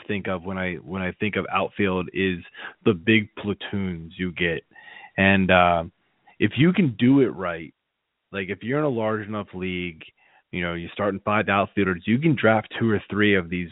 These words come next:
platoon guys and kinda mix and match 'em every day if you've got daily lineup switching. And you can have a legitimate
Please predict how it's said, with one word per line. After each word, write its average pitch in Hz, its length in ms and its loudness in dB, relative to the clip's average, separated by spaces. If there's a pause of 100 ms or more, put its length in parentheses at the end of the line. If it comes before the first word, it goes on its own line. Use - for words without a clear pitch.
(140)
platoon 120 680 2
guys 82 420 0
and 90 100 -6
kinda 110 300 0
mix 104 240 2
and 92 100 -2
match 92 300 2
'em 87 120 -4
every 87 200 -4
day 82 300 0
if 87 120 -10
you've 87 180 -6
got 87 200 -2
daily 87 240 0
lineup 90 480 0
switching. 127 400 2 (640)
And 95 560 4 (1160)
you 123 220 2
can 139 160 0
have 113 380 -2
a 87 140 -8
legitimate 110 960 -2